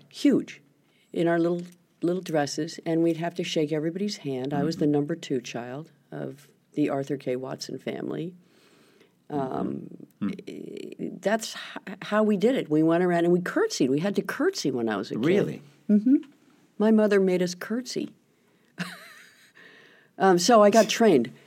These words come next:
Speaker 1: early on,
Speaker 2: Yes.
Speaker 1: um, in meeting people, greeting people. Always, when you walk into a room, introduce yourself, shake their hands, look at them in the eye. So I had at least the basic skill
Speaker 2: Right.
Speaker 1: of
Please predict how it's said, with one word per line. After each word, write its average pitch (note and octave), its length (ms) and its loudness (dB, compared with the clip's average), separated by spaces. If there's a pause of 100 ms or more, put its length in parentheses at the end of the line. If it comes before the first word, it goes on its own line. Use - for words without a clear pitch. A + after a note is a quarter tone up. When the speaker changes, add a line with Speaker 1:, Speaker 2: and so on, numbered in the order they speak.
(240)
Speaker 1:
early G3+ 340 8
on, C3+ 320 2
Speaker 2:
Yes. G2+ 340 0
Speaker 1:
um, C3+ 320 0 (240)
in C#3 400 2 (460)
meeting D#3+ 420 4
people, D3 420 -2
greeting C#3+ 360 2
people. D3 360 -4
Always, D3+ 500 2 (420)
when D3 180 -2
you C#3+ 80 2
walk C#3+ 280 0
into D3 200 -2
a C3+ 60 2
room, C#3 220 0
introduce D3+ 540 0
yourself, D#3 380 -8
shake - 280 -12
their C3+ 140 -4
hands, E3 560 -2
look - 180 -8
at - 100 -8
them C3+ 140 -4
in C3+ 80 -2
the C3+ 140 0
eye. C#3 120 -6
So E3+ 160 -8
I E3 60 -4
had F3 420 -8
at D3 160 -4
least D#3 320 -2
the C#3+ 60 -2
basic C#3 640 -2 (420)
skill G2+ 640 -2 (140)
Speaker 2:
Right. - 240 -16 (560)
Speaker 1:
of A#2+ 500 0